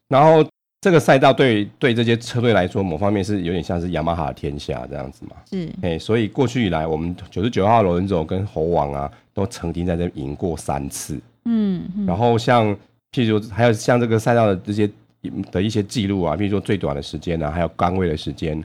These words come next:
Speaker 1: 还有在正式比赛的时候最快的时间啊，
Speaker 2: 嗯哼。
Speaker 1: 都是我们九十九号罗恩佐今年全部重新刷过一次的。
Speaker 2: 嗯哼。
Speaker 1: 那因为它比较小，那它的直线也比较短一点嘛，所以它的最高的，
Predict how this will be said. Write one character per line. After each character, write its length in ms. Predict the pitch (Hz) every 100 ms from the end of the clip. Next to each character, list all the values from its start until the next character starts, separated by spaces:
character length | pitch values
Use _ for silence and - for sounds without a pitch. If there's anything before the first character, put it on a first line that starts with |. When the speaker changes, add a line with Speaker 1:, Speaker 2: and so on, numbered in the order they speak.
| _ _ _
Speaker 1:
还 80 | 98
有 100 | 90
在 120 | 101
正 240 | - 117
式 160 | 98 101
比 160 | - 71
赛 140 | 90
的 40 |
时 80 | 87
候 60 | 82
最 240 | - 92
快 240 | 71 95 76
的 80 |
时 180 | 71 71
间 240 | 65 73 69
啊， 140 | 64 233
Speaker 2:
嗯 200 | 226 233
哼。 140 | 233
Speaker 1:
都 80 | 240
是 100 | 180
我 100 | 98
们 160 | 85 87
九 160 | 90
十 60 | 92
九 200 | 107 76
号 240 | 78 101
罗 140 | 82 76
恩 100 | 92
佐 160 | 87 71
今 180 | - 101
年 160 | 80
全 180 | 78 78
部 120 | 90
重 180 | 82 73
新 140 | 78 82
刷 260 | - 78
过 220 | 76 78
一 80 | 67
次 200 | - 73
的。 200 | 65 - - -
Speaker 2:
嗯 480 | 233 240 240 247 247
哼。 20 | -
Speaker 1:
那 240 | 135 143 -
因 100 | 156
为 60 |
它 100 | 156
比 60 | 117
较 100 | 127
小， 480 | 117 117 80 71 110 -
那 180 | 123 113
它 100 | 127
的 60 |
直 140 | 117 98
线 240 | 123 95
也 80 | 80
比 80 | 76
较 140 | 92
短 280 | 101 85 67
一 40 | 95
点 180 | 78
嘛， 140 | 67 60
所 120 | 107
以 40 |
它 100 | 113
的 100 | 113
最 200 | 95 117
高 180 | 104 98
的， 200 | 98 87